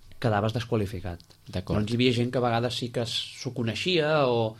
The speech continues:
Speaker 1: o sabia alguna cosa i podia fer alguna retallada de dos quilòmetres o alguna coseta així, però no aconseguies fer massa perquè ja és prou complicat, eh? I és fàcil
Speaker 2: Mhm.
Speaker 1: perdre's.
Speaker 2: D'acord. A G P S en portàveu?
Speaker 1: Sí, G P S
Speaker 2: Sí.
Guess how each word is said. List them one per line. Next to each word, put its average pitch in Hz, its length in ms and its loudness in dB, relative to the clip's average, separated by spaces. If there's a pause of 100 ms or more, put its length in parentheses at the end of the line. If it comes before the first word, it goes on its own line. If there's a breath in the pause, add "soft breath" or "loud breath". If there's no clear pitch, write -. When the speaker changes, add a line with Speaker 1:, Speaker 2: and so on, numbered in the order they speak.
(440 loud breath)
Speaker 1:
o 113 100 -6
sabia 135 400 6
alguna 147 200 10
cosa 151 100 8
i 123 100 6 (200)
podia 120 280 0
fer 123 180 -4
alguna 120 600 2
retallada 117 680 4
de 110 180 0
dos 117 580 0
quilòmetres 113 760 -2
o 104 120 -4
alguna 110 280 -2
coseta 113 300 -4
així, 123 240 -2 (680 soft breath)
però 117 140 0
no 123 120 6
aconseguies 117 460 2
fer 104 120 -6
massa 101 260 -4
perquè 107 240 -2 (100)
ja 101 160 0
és 98 140 -4
prou 101 240 -2
complicat, 90 540 -6
eh? 113 120 -6 (140)
I 110 60 -2
és 95 120 -2
fàcil 95 260 0
Speaker 2:
Mhm. 85 40 -6
Speaker 1:
perdre's. 92 480 -6 (160)
Speaker 2:
D'acord. 87 420 -2 (340 loud breath)
A 104 100 4
G 135 180 4
P 107 160 6
S 92 160 2
en 170 80 2
portàveu? 110 460 0 (200 loud breath)
Speaker 1:
Sí, 127 240 4
G 120 200 -2
P 123 180 8
S 123 180 8
Speaker 2:
Sí. 127 560 8